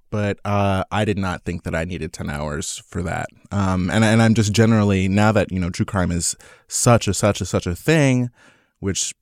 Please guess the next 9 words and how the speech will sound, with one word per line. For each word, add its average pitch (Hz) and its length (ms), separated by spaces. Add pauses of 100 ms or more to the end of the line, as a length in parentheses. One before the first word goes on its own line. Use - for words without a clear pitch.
(320)
people 95 360
are 90 120
right 90 240
to 95 100
have 90 240
feelings 90 340
about 87 280
in 95 80
itself, - 640